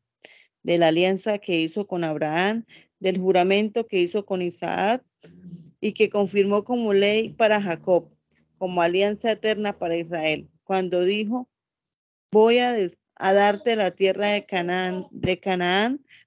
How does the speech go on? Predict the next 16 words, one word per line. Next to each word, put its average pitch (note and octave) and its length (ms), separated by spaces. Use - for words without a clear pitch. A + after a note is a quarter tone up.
como G3 300
la F#3 120
herencia G3+ 460
que G3+ 180
te D#3 160
toca". - 400
Aunque G#3 440
ellos B3 300
eran A#3 280
pocos, A#3+ 600
unos A3+ 420
cuantos A#3 460
extranjeros G3 760
en G3 140
la E3 180
tierra G#3+ 440